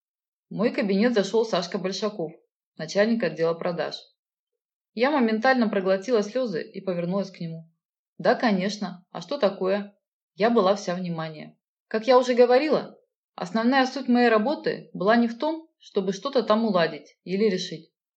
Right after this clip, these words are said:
В основном от меня требовалось слушать и кивать, а потом просто расставить всё по местам,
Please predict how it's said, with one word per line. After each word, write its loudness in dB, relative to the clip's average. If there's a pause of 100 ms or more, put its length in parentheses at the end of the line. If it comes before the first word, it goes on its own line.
(140)
В -4
основном 2
от -4
меня 4
требовалось 2
слушать -6
и -8
кивать, -4 (360)
а -4
потом 0
просто 2
расставить 2
всё -6
по -8
местам, -8